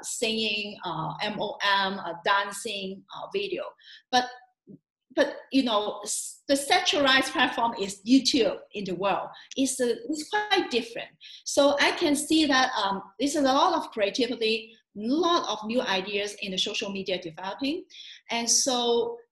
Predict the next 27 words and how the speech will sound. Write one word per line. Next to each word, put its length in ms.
outside 540
China, 500
if 200
you 120
want 380
really 380
enter 260
China 420
market 400
effectively 840
in 160
business-wise, 680
you 160
have 300
an 160
expert 500
to 160
understand 600
all 260
the 120
things 240
as 120
a 40
gap, 260
as 120
a 80
bridge. 340